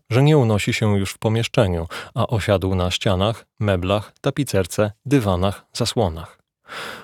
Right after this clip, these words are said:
Model badawczy na gryzoniach wykazał, że przebywanie w pomieszczeniu, w którym wcześniej palono, sprzyja powstawaniu komórek zapalnych i biomarkerowych dla nowotworów tytoniozależnych.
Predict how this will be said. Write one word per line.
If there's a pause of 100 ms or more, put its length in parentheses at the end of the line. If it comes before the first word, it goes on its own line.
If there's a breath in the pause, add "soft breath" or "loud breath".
(220 loud breath)
Model
badawczy
na
gryzoniach
wykazał,
że
przebywanie
w
pomieszczeniu,
w
którym
wcześniej
palono, (220 loud breath)
sprzyja
powstawaniu
komórek
zapalnych (100)
i
biomarkerowych
dla
nowotworów
tytoniozależnych.